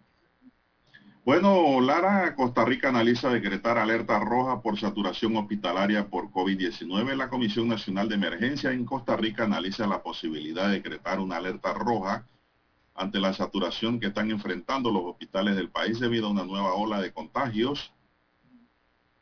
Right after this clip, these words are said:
Eh, la comisión explicó este domingo en un comunicado que analiza en detalles la posibilidad de elevar a condición de alerta roja la emergencia sanitaria según el orden,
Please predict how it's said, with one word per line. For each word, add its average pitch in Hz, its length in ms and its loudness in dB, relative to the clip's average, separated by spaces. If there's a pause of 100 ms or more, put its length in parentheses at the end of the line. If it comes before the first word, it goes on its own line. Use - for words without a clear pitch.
(460)
Eh, 90 260 -4
la 95 160 0
comisión 139 580 0
explicó 117 580 2
este 120 160 -2
domingo 117 460 2
en 117 100 0
un 120 40 0
comunicado 107 840 0
que 101 80 -4
analiza 92 600 -2
en 104 120 -2
detalles 98 480 -2
la 95 160 -2
posibilidad 85 500 -4
de 101 60 2
elevar 92 320 0
a 101 100 -4
condición 95 460 -4
de 95 320 -2
alerta 98 420 -2
roja 117 300 -2
la 104 100 -2
emergencia 98 560 -2
sanitaria 104 580 -2
según 87 320 -8
el 85 120 -4
orden, 101 480 0